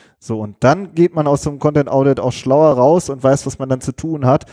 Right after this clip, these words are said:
Und in der Regel, das muss man auch sagen, ist es jetzt auch nicht grad wenig, <laughs> was man dann auch zu tun hat. Und, äh, das passiert uns auch, dass dann, ähm, sozusagen das alles abgearbeitet wird und, äh,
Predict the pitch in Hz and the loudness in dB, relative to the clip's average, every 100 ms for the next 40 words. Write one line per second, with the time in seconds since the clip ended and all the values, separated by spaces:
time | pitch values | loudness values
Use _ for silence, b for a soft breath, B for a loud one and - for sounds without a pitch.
0 | B B - 143 123 147 143 139 185 180 | B B -4 -4 -2 0 2 2 2 2
1 | 147 - 220 147 127 - 151 143 135 147 | 2 0 -2 0 0 0 0 -2 -4 -2
2 | 135 147 160 - 151 139 139 147 131 117 | -2 -2 -4 -4 -4 0 2 4 2 -2
3 | - 202 - 180 - 165 - - - - | -2 -2 -2 -6 -4 -2 0 0 0 0
4 | 165 156 135 160 - 135 294 285 254 175 | 0 2 2 0 -2 -10 -12 -12 -14 -4
5 | 156 156 151 - 143 139 131 B B - | -2 -2 -6 0 2 4 0 B B 0
6 | 143 143 - 151 139 151 135 135 196 226 | 0 0 -4 0 2 2 0 2 2 2
7 | - 202 190 175 175 165 165 165 165 160 | 0 -2 0 -2 -4 -2 2 2 2 -6
8 | 151 b b b _ - 151 - 147 139 | -16 b b b _ -4 -4 0 0 0
9 | 127 135 127 120 - 175 - 175 - 208 | -2 -2 -2 -2 -4 -4 -2 -2 2 2
10 | 220 214 202 196 185 202 214 - - 156 | 2 2 0 0 0 0 0 -6 -6 -4
11 | 151 147 143 135 135 | -4 -6 -10 -6 -8